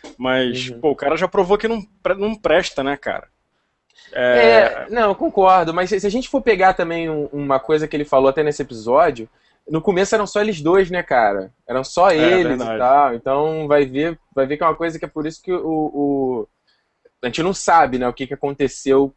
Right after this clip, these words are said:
Speaker 2: nesse, nesse, nesse ponto deles, que, como é que eles sobreviveram a isso. Mas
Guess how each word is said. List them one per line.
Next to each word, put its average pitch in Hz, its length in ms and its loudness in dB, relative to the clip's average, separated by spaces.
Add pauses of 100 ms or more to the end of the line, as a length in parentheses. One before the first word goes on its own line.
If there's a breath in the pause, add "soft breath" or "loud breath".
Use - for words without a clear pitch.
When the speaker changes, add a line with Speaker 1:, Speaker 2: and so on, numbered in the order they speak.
Speaker 2:
nesse, 131 800 -2
nesse, 127 380 -10
nesse 139 320 -2
ponto 123 440 -2
deles, 113 380 -8 (500)
que, 131 120 -12
como 160 160 0
é 180 40 4
que 170 60 -4
eles 190 140 0
sobreviveram 185 500 2
a 175 80 2
isso. 151 320 -2 (480)
Mas 147 1300 2